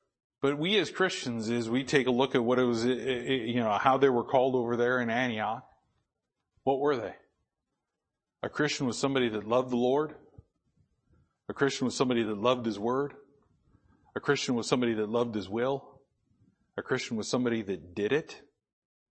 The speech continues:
And somebody that followed intently after Christ. That is what a Christian is. And as a believer today,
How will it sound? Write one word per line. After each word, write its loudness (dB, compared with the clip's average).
And -14
somebody -4
that -10
followed 0
intently -8
after -10
Christ. -12
That 0
is -12
what 0
a -4
Christian -10
is. -20
And -6
as -4
a -4
believer -2
today, -4